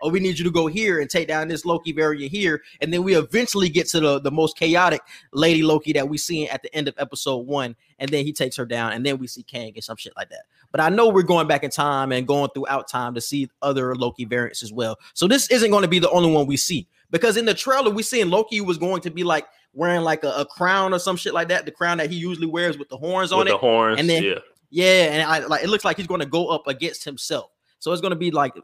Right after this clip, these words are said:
Speaker 1: other episodes like that where he goes up against himself. So it's like a battle against himself. And it's funny,
Speaker 2: Because
Speaker 1: that's, and, and, and, and that was set up in episode one because he was trying to
Speaker 2: Mm-hmm.
Speaker 1: actually came to, you know what I'm saying, to grips with,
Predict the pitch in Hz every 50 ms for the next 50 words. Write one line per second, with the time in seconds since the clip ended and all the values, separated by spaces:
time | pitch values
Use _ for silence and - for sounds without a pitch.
0 | - - 175 175 156 156 151 151 143 139 135 - - 151 139 - 147 - - 135
1 | 131 131 120 110 113 117 113 98 98 - 117 101 - - _ - 113 117 131 135
2 | 127 131 123 113 117 95 110 107 110 104 - 101 - - - - - - 120 113
3 | 117 110 117 110 92 123 123 117 110 104 98 101 101 92 - - - - 62 -
4 | _ _ _ _ _ _ _ _ _ _ _ - - - 254 311 302 - - -
5 | 311 294 330 - 254 226 269 302 311 277 262 233 254 277 262 180 247 233 - 170
6 | 220 220 294 381 359 392 - - 254 247 339 523 523 - 202 202 185 175 - 185
7 | 180 175 170 - 165 143 139 139 117 113 120 - 139 131 123 - _ _ _ _
8 | _ - 160 180 165 170 202 180 175 165 143 175 180 123 - 156 - - 185 185
9 | 180 175 165 160 160 160 - - 160 156 147 143 143 147 165 190 180 165 156 -
10 | 170 156 156 151 139 131 139 156 131 131 170 190 - - - 147 143 -